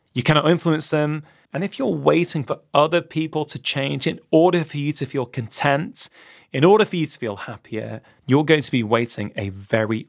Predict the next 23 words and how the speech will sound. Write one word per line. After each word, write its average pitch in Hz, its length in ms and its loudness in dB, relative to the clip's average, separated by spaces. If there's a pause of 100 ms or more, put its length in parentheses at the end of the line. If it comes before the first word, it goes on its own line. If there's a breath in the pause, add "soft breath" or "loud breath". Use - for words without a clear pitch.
long 101 400 0
time. 98 480 -6 (680)
Now, 151 140 2
one 254 140 2
of 277 80 0
the - 40 -4
practical 185 520 0
tips - 280 -4
from 131 120 -2
that 117 240 -4
exercise 120 640 0
is 135 180 0
this 147 300 -2
idea 139 720 -2
of - 180 -4
making 160 640 0
everyone 107 640 -2
a 117 160 -4
hero. 98 720 -6 (240)
Now, 151 60 -2
I 190 100 2
love 175 320 4
this. - 460 -6